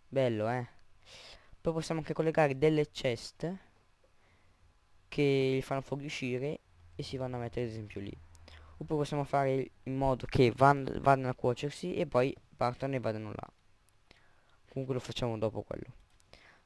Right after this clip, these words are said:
Allora, allora, allora, allora. Facciamo una powered furnace adesso. E poi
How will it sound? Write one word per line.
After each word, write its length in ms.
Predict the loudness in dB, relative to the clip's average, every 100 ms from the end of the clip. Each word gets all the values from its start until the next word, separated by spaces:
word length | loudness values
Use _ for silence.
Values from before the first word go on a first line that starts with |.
| -2
Allora, 600 | 4 4 4 0 -4 -12 -6
allora, 440 | -2 -2 -2 -4
allora, 300 | -4 -4 -4
allora. 240 | -6 -10 -10
Facciamo 220 | -8 -4
una 100 | -4
powered 420 | 0 0 0 -2
furnace 520 | -6 -10 -10 -10 -12 -12
adesso. 400 | -12 -16 -20 -20 _ _ _ _ _ -20 _ _ _ -14
E 120 | -8
poi 360 | 0 0 0